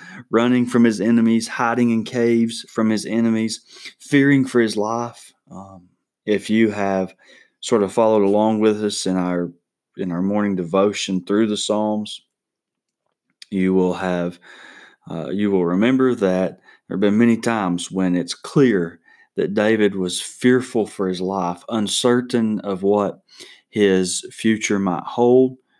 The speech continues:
um, con-, definitely, definitely concern for his, his safety. But now as we come to this twenty-first Psalm, we start to see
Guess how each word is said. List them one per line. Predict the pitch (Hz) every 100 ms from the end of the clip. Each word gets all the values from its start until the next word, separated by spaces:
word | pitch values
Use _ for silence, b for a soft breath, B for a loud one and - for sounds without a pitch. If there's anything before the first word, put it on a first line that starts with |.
| _ _ _ _ -
um, | 95 - - - 117 123 _ _ _ _ _ _ _ _ _ _ _ _ -
con-, | 107 95 85 107 - - 120
definitely, | 123 123 98 104 98
definitely | 87 113 107 101
concern | 95 92 - 110 107 107 104 98
for | - 95 95 92 92 b b b b b b -
his, | 104 95 90 87 85 - _
his | 98 87
safety. | - 120 117 120 - 120 113 - _ _ _ _ _ _ _ _ _ -
But | 113 117
now | 123 127
as | 113
we | 107
come | 107 117 107
to |
this | 101 98
twenty-first | - 110 104 98 - -
Psalm, | 107 101 95
we | 90
start | - 107 87
to | -
see | 90 - 101 95 92